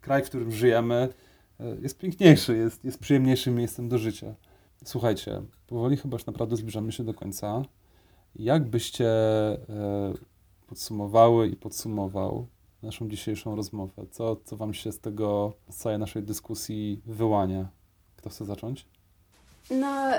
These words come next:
Speaker 2: ja przede wszystkim, gdybym faktycznie miała tak w kilku słowach streścić to, o czym mówiliśmy dzisiaj, powiedziałabym, że w polskiej szkole jest dużo problemów, ale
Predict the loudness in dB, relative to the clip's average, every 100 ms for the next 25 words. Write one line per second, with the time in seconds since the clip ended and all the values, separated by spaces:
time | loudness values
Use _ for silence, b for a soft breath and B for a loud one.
0 | -2 -2 -2 0 0 0 -2 -4 -8 -10
1 | -8 -4 -4 -4 -8 -12 _ -6 -2 0
2 | 0 -2 -2 -4 -4 -6 -4 -2 0 0
3 | 0 -4 -6 -6 -4 -4 -6 -2 -2 0
4 | -2 -4 -6 -6 -8 -14 -8 -6 -6 -6
5 | -8 -8 -10 -8 -10 -8 -6 -6 -6 -8
6 | -2 0 0 0 -4 2 4 4 0 B
7 | B B _ -2 0 0 -2 -2 0 4
8 | 4 2 4 6 6 2 -2 0 0 -2
9 | -4 -6 -4 2 4 4 4 4 4